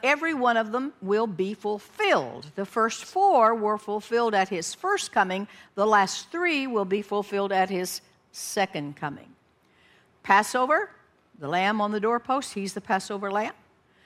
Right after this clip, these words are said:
The same day Passover begins, a week of unleavened bread begins seven days. And believe you me, I've been there, and you get tired of matzah. Seven days.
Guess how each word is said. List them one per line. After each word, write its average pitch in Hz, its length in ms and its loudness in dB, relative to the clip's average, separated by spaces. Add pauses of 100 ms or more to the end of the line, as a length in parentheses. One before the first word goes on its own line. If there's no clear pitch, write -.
(140)
The - 80 -10
same 311 540 2
day 339 220 6
Passover 339 440 0
begins, 233 600 -2
a 196 140 0
week 226 600 -2 (560)
of 180 240 -4
unleavened 247 640 2
bread 165 380 2
begins 156 360 -4
seven 185 440 -2
days. - 580 -6 (720)
And 160 80 -12
believe 240 340 0
you 277 100 -2
me, 240 220 2
I've 190 220 4
been 262 180 4
there, 247 140 2
and 214 180 -2
you 208 80 -2
get 175 220 -4
tired 233 320 2
of 220 100 -4
matzah. - 460 -6 (760)
Seven 262 640 0
days. 175 640 -2